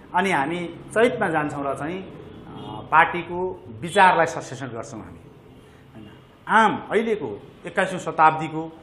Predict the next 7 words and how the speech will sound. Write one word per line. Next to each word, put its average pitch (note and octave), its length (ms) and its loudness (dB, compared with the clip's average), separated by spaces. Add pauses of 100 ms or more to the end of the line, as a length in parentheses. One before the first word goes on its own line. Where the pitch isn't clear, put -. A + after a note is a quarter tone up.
(240)
यो E3 100 0
अहिलेको, D#3+ 420 0
अ, C#3 100 -4 (1120)
भनौँ C3 200 -6
न, F3 40 -6
अम, A2+ 1300 -8
सूचना E3 640 0